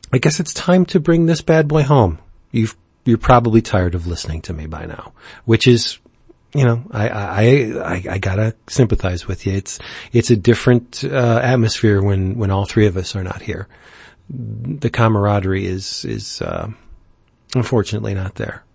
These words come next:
But it, it will be next week, hopefully. Cross your fingers. All, all of them, even your toes. Uh, but I believe that you should save money on comics. Yep.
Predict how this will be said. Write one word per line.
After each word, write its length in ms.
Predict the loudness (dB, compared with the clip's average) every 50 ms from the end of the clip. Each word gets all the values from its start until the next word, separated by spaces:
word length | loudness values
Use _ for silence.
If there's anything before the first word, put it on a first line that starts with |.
| _ 0
But 180 | 2 2 2 0
it, 200 | -6 -8 -4 0
it 160 | 2 4 6
will 180 | 8 8 8 8
be 160 | 8 6 8
next 280 | 6 6 2 0 0
week, 220 | 0 0 0 -2 -4 -16 -12 _
hopefully. 560 | -2 -2 -2 -2 -2 -2 -2 -2 -4 -6 -12 _ _ _ _ _ _ _ _ _
Cross 260 | -2 2 4 4 4 4
your 80 | 4
fingers. 540 | 6 6 6 6 6 2 -2 -6 -10 -12 -14 _ _ _ _ _ _ _ -14
All, 360 | -10 -6 -4 -2 -2 -4 -4 -8 _ _
all 220 | -2 0 2 2 2
of 80 | 0
them, 160 | -4 -8 -12 -10 -8
even 180 | -6 -4 -4
your 100 | -4 -4
toes. 380 | -4 -6 -8 -8 -10 -12 -16 -18 -20 -20 -20 -20 -20 -20 -20 -20 -20 -20 -20 -20 -20 _ _ -8
Uh, 380 | -6 -4 -4 -4 -4 -6 -6 -4
but 520 | 2 4 4 4 4 2 -4 -8 -12 -12 -12 -14 -14 -16 -20 -20 _ _ -4
I 240 | 0 2 4 4 6
believe 640 | 6 6 6 6 6 4 4 4 2 0 -2 0 0
that 220 | 0 0 2 2
you 80 | 0 2
should 180 | 2 0 0
save 320 | 4 6 6 8 8 6 6
money 240 | 4 4 4 4 4
on 140 | 2 2
comics. 500 | 2 2 0 0 0 -4 -8 -12 -14 -18 -18 _ _ -20 -20 -20 -20 -12 _ -2
Yep. 340 | 0 0 0 0 -4 -20